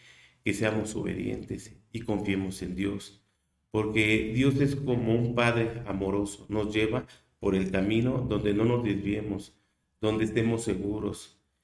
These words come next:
Entonces, es por eso que condiciona, por amor, nos ama, nos ama grandemente el Señor. Entonces, vamos a colaborar esto, mis hermanos, de su palabra. Vamos a Hebreos doce. Hebreos doce,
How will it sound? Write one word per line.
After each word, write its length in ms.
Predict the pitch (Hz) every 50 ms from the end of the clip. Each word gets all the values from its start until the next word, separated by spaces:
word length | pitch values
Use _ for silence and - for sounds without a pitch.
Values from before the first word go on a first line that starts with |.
| _ _ _
Entonces, 380 | - 104 101 104 117 117 117 120
es 120 | 123 123 123
por 220 | 127 127 120 113
eso 260 | 113 113 120 123 120 123
que 160 | 120 110 -
condiciona, 880 | 104 107 107 107 107 104 - - - 127 131 139 143 131 110 - -
por 180 | - 95 101 98
amor, 420 | 98 101 101 110 120 127 123 - - _ -
nos 220 | - 107 104 -
ama, 380 | 120 127 147 151 - - - - _ _ _ _ _ _ _ _ _ _ _ -
nos 200 | - 107 - -
ama 220 | 131 143 151 143
grandemente 640 | 120 117 120 117 117 113 110 113 110 110 - 110 107
el 100 | 95 -
Señor. 320 | - 95 90 92 92 92 92 - - - _ _ _ _ _ _ _ _ _ _ _ -
Entonces, 680 | - 113 113 - 120 120 127 123 123 127 127 127 - - - - - - -
vamos 320 | - 143 165 185 180 - -
a 100 | - -
colaborar 520 | - 107 104 104 104 104 110 110 110 117
esto, 240 | 117 117 - - 113
mis 200 | 113 113 110 -
hermanos, 340 | 120 113 117 120 120 123 110
de 80 | 101
su 160 | - - -
palabra. 580 | - - 87 85 95 101 107 120 156 190 185 - _ _ _ _ _ _ _ _ _ _ _ _ _ _ _ _
Vamos 380 | 120 127 135 147 143 135 - 147 -
a 100 | 110 107
Hebreos 640 | 104 104 104 107 117 123 123 120 120 - - - - - -
doce. 400 | - 107 110 110 110 190 254 - - - _ _ _ _ _ _ _ _ _ _ _ _ _ _ _ _ _ _ _ _ _ _ _ _ _ _ _ - - - _ _ -
Hebreos 560 | 104 107 104 110 120 135 143 143 127 - -
doce, 640 | - 123 - - - - - - 123 127 - -